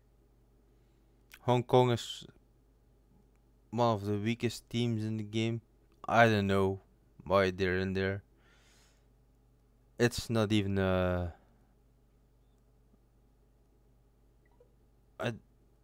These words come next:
I was gonna say it's not even a real country. That's probably controversial. Uh,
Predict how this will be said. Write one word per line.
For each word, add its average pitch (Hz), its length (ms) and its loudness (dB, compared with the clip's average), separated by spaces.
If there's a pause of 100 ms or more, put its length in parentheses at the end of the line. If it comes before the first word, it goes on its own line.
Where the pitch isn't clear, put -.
(2000)
I 117 100 2
was 113 280 0 (120)
gonna 120 340 0
say 135 520 2
it's 127 240 -4
not 117 180 0
even 110 240 0
a 104 140 0
real 127 320 0 (140)
country. 143 680 -4 (1800)
That's 101 240 2
probably 110 480 -4
controversial. 110 1160 -2 (2250)
Uh, 98 760 0